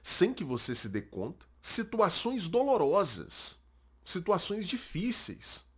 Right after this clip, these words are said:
problemáticas, dramáticas que você viveu lá no passado. E por que que você repete? Você repete na tentativa de resolver. Não resolve, mas a sua esperança, a sua expectativa é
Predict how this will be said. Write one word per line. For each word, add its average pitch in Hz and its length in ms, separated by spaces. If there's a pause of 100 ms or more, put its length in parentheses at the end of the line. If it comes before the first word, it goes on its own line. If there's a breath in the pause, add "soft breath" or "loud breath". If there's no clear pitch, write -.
(140)
problemáticas, 202 1200
dramáticas 151 880
que - 80
você 131 340
viveu 117 320
lá 180 120
no 202 100
passado. 127 640 (160)
E 254 80
por - 160
que 277 140
que 240 100
você 170 240
repete? - 680 (220)
Você 165 240
repete 160 560
na 147 140
tentativa 151 760
de 123 200
resolver. 120 920 (600 loud breath)
Não 160 180
resolve, 131 600 (260 soft breath)
mas 120 180
a 127 80
sua 175 160
esperança, 165 920
a 87 60
sua 135 120
expectativa 156 1080 (400 soft breath)
é 175 280